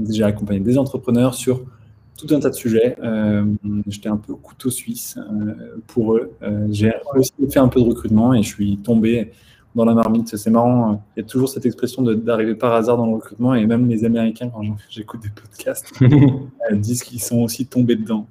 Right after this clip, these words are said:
Speaker 1: Et donc, voilà.
Speaker 2: Mais j'ai l'impression, j'ai, j'ai
Speaker 1: Très
Speaker 2: l'impression
Speaker 1: classique.
Speaker 2: que c'est un boulot que les gens ne, tu fais pas spontanément te dire, « Je vais faire du recrutement », et surtout
Speaker 3: Mhm.
Speaker 2: sur la partie, euh, talent acquisition, euh, voilà, qui est encore une,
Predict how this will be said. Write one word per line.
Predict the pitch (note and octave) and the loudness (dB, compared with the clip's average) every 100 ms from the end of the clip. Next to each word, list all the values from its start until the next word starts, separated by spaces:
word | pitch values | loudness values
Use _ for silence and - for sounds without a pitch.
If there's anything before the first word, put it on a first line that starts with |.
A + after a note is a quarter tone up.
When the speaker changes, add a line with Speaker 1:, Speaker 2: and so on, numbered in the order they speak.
| - | -16
Speaker 1:
Et | G#2+ | -16
donc, | G2+ G#2 | -14 -14
voilà. | - - | -14 0
Speaker 2:
Mais | F#3 E3 | 2 2
j'ai | C#3 | 4
l'impression, | F#3+ F#3 F#3+ - A3 C4 | 4 4 0 0 -4 -4
j'ai, | A3+ - | -4 -4
j'ai | - | -2
Speaker 1:
Très | D3+ | 2
Speaker 2:
l'impression | E3+ C#3 E3+ G#3+ | 4 4 0 -6
Speaker 1:
classique. | A#3 - | -10 -4
Speaker 2:
que | |
c'est | F#3 | -2
un | E3+ | 0
boulot | D3+ D#3 G3 | -2 -2 -2
que | G#3+ F#3+ | -2 -4
les | D#3 | -4
gens | C#3 F3+ F#3+ | -2 -4 -2
ne, | E3 D#3+ D3+ | -4 -4 -8
tu | D3+ | -12
fais | C#3+ E3 | -10 0
pas | F#3+ | 2
spontanément | F#3 F3+ F3 F3 D#3+ F3 F#3+ | 2 0 2 2 2 2 2
te | F3 | 0
dire, « | C#3+ D#3 | -4 -6
Je | C#3 | -6
vais | |
faire | D3 F3 | -4 -4
du | D#3+ | -2
recrutement », | C#3+ C#3+ D3+ - F3+ F#3 - - | -4 -6 -8 -6 -6 -6 -14 -12
et | D3 | -8
surtout | - C#3+ - | -6 0 4
Speaker 3:
Mhm. | |
Speaker 2:
sur | B2 D3+ | 6 4
la | |
partie, | C#3+ D3 - F3+ | 4 -2 0 2
euh, | F3+ D3 | 2 2
talent | D#3 D#3+ | 0 -2
acquisition, | D#3 D#3+ D3+ C#3+ C#3 E3 D#3+ D3+ | -4 -6 -6 -4 -4 -2 -2 -2
euh, | C3+ | -4
voilà, | C3 D3+ | 2 2
qui | D3 | 2
est | C#3 | -4
encore | B2 D#3 D3+ | -6 -2 -2
une, | D3 C3+ | -2 -6